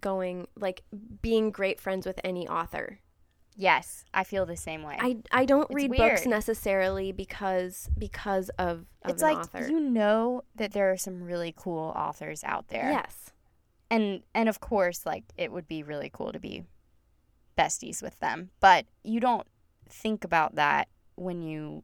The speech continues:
Speaker 2: fall in love with a book,
Speaker 1: Right.
Speaker 2: necessarily.
Speaker 1: Right.
Speaker 2: Like, you can appreciate an author's work without fan-, I think it's, we don't fangirl
Speaker 1: It's
Speaker 2: like
Speaker 1: true. We
Speaker 2: a
Speaker 1: are,
Speaker 2: lot of
Speaker 1: we
Speaker 2: people
Speaker 1: don't
Speaker 2: do.
Speaker 1: fangirl. Having said all <laughs> that,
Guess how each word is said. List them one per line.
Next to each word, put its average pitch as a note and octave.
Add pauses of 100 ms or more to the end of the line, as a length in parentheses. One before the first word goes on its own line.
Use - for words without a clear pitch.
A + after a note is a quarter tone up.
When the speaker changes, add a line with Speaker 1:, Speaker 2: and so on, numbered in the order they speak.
Speaker 2:
fall E3
in D3
love C#3+
with -
a D#3+
book, - (120)
Speaker 1:
Right. G3
Speaker 2:
necessarily. G2
Speaker 1:
Right. D4 (220)
Speaker 2:
Like, A3+
you B3+
can B3
appreciate G3
an F3
author's D#3
work D3 (1040)
without E3 (280)
fan-, E3 (120)
I C4+
think E4
it's, E4+
we C4
don't D4+
fangirl A3
Speaker 1:
It's B3
Speaker 2:
like -
Speaker 1:
true. G#3
We A3
Speaker 2:
a -
Speaker 1:
are, C4+
Speaker 2:
lot E3+
of E3
Speaker 1:
we A#3+
Speaker 2:
people B3+
Speaker 1:
don't -
Speaker 2:
do. B3+
Speaker 1:
fangirl. F#3
Having G3+
said C#4
all F3+ (140)
<laughs> -
that, -